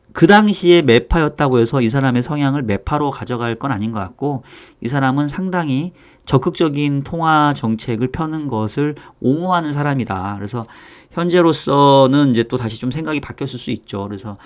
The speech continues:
지금 그 버넷 베센트, 어, 베셋 벤서트인가요? 갑자기 이름이. 베센트,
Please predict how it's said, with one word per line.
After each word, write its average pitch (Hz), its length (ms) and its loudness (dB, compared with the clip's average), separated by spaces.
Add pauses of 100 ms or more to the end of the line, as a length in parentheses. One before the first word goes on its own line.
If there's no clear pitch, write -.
(260)
지금 113 500 -6 (340)
그 110 320 -8 (140)
버넷 139 380 -2
베센트, 123 720 -4 (260)
어, - 500 -12
베셋 139 380 -8
벤서트인가요? 104 580 -12
갑자기 107 280 -12
이름이. 98 280 -8 (440)
베센트, 131 1000 -2